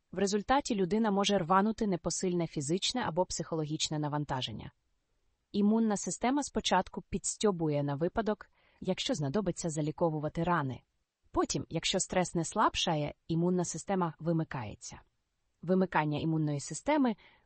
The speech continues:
посилює ймовірність захворювання у постстресовий період. Небезпечний і протилежний випадок. Якщо імунна система довго працює у посиленому режимі,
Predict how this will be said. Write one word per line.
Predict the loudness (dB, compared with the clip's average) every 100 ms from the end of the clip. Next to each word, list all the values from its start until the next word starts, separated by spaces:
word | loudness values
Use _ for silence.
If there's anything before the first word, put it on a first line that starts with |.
| _
посилює | -4 0 0 2 2
ймовірність | 2 0 0 0 0 -4 -6
захворювання | -8 -2 -2 0 0 -2
у | -4
постстресовий | -6 -6 -6 -8 -8 -6 -6
період. | -6 -6 -8 -12 -20 _ _ _ _ _ _ _ _ _ _ _ _ 0
Небезпечний | 2 2 2 0 2 0 0
і | 0
протилежний | -2 2 4 4 4 0
випадок. | 0 -2 -4 -8 -12 -12
Якщо | -6 -2 0
імунна | 2 2 2 0
система | -4 -4 -2 -2 -2
довго | 0 0 -2 -4
працює | -4 -4 -2 -2
у | -4
посиленому | -6 -4 -2 0 0 0
режимі, | 0 2 4 4